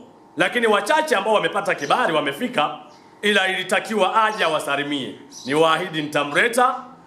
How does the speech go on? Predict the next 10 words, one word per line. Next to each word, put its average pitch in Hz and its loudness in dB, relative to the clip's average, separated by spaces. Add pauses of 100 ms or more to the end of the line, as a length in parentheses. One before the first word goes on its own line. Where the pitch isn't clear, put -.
(160)
nije 214 0
nimwambie 180 0
kwamba 165 -2
unawaona 165 0
hawa 196 0 (420)
wanakupenda 165 0
hata 185 0
kabla 160 0
wewe 156 0
hujawaona. 120 -2